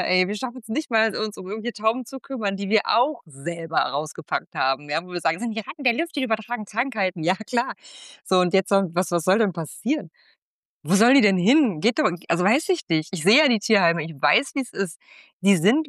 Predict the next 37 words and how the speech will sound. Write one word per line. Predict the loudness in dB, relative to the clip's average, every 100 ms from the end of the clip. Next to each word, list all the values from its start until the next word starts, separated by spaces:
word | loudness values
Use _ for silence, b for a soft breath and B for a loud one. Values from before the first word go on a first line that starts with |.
| -8
voll. | -2 2 4 4
Das, | 2 -2
wir | 0 2
haben | 2
zweitausenddreiundzwanzig | 2 0 0 -2 0 0 0 0 0 -2 0
schon | 2
'n | 2
Brandbrief | 2 0 0 -2 -2
geschrieben. | -4 0 2 2 4
Der | 2
Tierschutzbund | 2 0 0 0 0
verklagt | 0 0 0 2 0
jetzt | 2
den | 2 2
Staat | 2 4 4 2
und | 0
sagt: | 2 0
„Ey, | 0 0
wir | 0
brauchen | 0 0 -2
Kohle“, | -6 0 2 2 2
so, | 2 2
ne? | 2 0 B B B B
Ja, | 2 4 4
a | 2
little | 0 -2
too | -2 0
late. | 2 2 2 -2 -4
Es | -6
ist | 0
ja | 0
nicht | 0 -2
mehr | -4
fünf | -6 -6
nach | -8
zwölf, | -4 -4 -4 -6
sondern | -6 -6